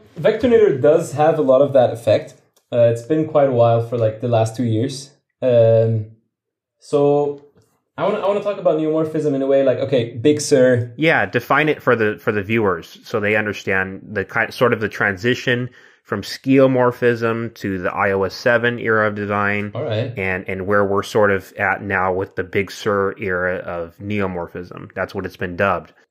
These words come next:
Speaker 1: Cool. Yeah, we can take it right back from when we're, we were just discussing skeuomorphism. So skeuomorphism was
Speaker 2: Yeah.
Speaker 1: trying to achieve,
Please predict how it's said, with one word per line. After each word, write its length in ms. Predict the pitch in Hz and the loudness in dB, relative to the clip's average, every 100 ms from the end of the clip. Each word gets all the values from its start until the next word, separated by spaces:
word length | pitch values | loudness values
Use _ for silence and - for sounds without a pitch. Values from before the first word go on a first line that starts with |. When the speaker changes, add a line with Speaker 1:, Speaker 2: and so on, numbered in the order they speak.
| _ | _
Speaker 1:
Cool. 320 | - 147 247 | -2 2 2
Yeah, 160 | 147 175 | 4 2
we 100 | 202 | 2
can 120 | 202 | -4
take 160 | 190 185 | -4 -2
it 200 | 175 - | -4 -6
right 340 | 131 147 151 147 | 0 4 4 2
back 280 | 143 139 | 0 0
from 360 | - 135 123 117 | -2 -2 -2 -2
when 120 | 135 | -2
we're, 180 | 131 127 | -2 -2
we 140 | 147 | 2
were 140 | 160 156 | 4 4
just 220 | 156 156 | 4 0
discussing 380 | 147 147 143 139 | 0 0 0 -2
skeuomorphism. 640 | - 139 151 165 131 120 | -4 0 2 2 0 -2
So 60 | 117 | -4
skeuomorphism 680 | 123 139 160 208 180 143 131 | -4 0 0 0 -2 -2 0
was 400 | 123 120 117 - | 0 0 -2 -4
Speaker 2:
Yeah. 340 | 120 123 104 | 0 2 0
Speaker 1:
trying 420 | 92 - 156 147 139 | -2 2 2 2 0
to 120 | 147 | 0
achieve, 720 | 139 - 147 139 135 120 - | -2 -2 0 2 2 0 -10